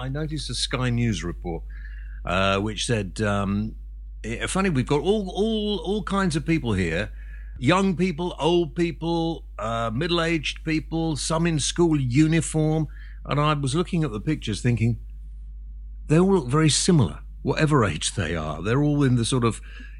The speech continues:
you know, the, uh, the, the, the sort of hippie clothes and the backpacks and all that sort of stuff.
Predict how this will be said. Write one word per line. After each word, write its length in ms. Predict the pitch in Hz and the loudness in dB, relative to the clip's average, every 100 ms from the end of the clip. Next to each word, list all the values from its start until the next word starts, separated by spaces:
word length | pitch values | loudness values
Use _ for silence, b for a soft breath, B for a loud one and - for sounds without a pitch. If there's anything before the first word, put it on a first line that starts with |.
| - | -2
you 100 | 110 | 2
know, 220 | 98 110 | 2 2
the, 460 | 110 117 113 110 104 | 2 2 2 2 2
uh, 480 | 110 110 110 110 | 2 0 -4 -6
the, 160 | 117 110 | -6 -6
the, 400 | 101 107 95 120 | -4 -6 -6 -4
the 80 | 113 | 0
sort 220 | - 127 | 4 4
of 60 | 110 | 6
hippie 280 | 127 127 - | 6 4 2
clothes 720 | - 139 123 120 127 120 98 | 4 6 8 8 8 6 6
and 180 | 110 107 | 6 6
the 100 | 113 | 4
backpacks 1080 | - - 123 - - - 113 117 - - | 0 -2 -2 -4 -8 0 2 2 -4 0
and 160 | 110 104 | 6 8
all 100 | 117 | 8
that 200 | 110 - | 6 2
sort 180 | - 110 | 2 4
of 80 | 104 | 4
stuff. 400 | - 113 117 | 2 0 0